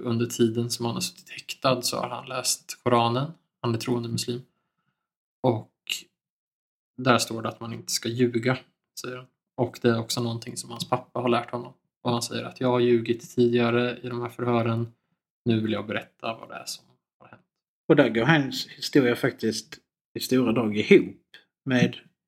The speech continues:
Speaker 2: vad övriga har, eh, sagt i förhör.
Speaker 1: Ja, det finns mindre avvikelser. Han påstår till exempel att den här, eh, första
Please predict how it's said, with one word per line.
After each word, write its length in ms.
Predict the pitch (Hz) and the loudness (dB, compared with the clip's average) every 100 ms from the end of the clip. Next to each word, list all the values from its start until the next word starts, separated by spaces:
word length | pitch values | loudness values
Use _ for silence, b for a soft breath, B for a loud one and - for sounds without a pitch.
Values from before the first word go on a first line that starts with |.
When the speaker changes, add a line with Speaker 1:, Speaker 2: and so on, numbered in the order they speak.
| _ | _
Speaker 2:
vad 200 | 131 135 | 0 4
övriga 420 | 143 135 101 107 | 6 4 0 -2
har, 320 | 113 117 113 120 117 120 | -2 -2 -4 -4 -2 -2
eh, 60 | 117 - - | -4 -8 0
sagt 300 | 147 - - | 0 0 -4
i 420 | 120 120 117 110 - | -2 0 0 -4 -8
förhör. 360 | 120 113 92 - _ | -2 -2 -2 -10 _
Speaker 1:
Ja, 320 | 165 131 113 - - | 2 2 0 -12 -6
det 80 | 143 | -4
finns 300 | 143 127 120 | -2 -2 0
mindre 920 | 120 113 110 113 117 113 117 117 120 120 - - - 82 - | 0 0 0 0 2 2 2 0 -2 -4 -10 -14 -10 -8 -2
avvikelser. 960 | 107 123 117 117 - 120 - 123 123 | 0 2 2 -2 -2 -2 0 0 -2
Han 440 | 120 127 127 127 123 | -2 -2 0 -4 -6
påstår 400 | 139 127 - 131 | -2 -2 0 -2
till 180 | 127 | 0
exempel 540 | 117 127 117 113 120 117 | 0 0 -2 -2 -2 -2
att 420 | 120 - - - | -4 -10 -16 -10
den 120 | 120 | -6
här, 480 | 113 117 113 110 113 | -2 0 0 0 -2
eh, 420 | 113 113 120 - - | -2 -2 -4 -10 -8
första 640 | - - - - 123 | -6 -2 -2 0 0